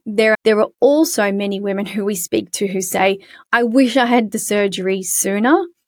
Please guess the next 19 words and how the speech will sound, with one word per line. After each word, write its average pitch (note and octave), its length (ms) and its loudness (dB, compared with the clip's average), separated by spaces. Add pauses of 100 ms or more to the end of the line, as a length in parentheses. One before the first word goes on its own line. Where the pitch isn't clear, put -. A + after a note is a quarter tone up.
(480)
So A3+ 460 2 (240)
if A#3+ 140 -2
this D4 220 4
is C4 160 2
you A#3+ 300 2
right G#3 320 0
now G#3+ 320 2
and G#3 180 0
you A3+ 100 2
were A3+ 80 4
thinking, G3+ 420 -6
"Should C#4+ 300 0
I, C4 340 2
shouldn't B3 420 -2
I, A3+ 280 -2
should C4 260 2
I, A#3 260 4
shouldn't A3 380 -2
I?" G3+ 260 -2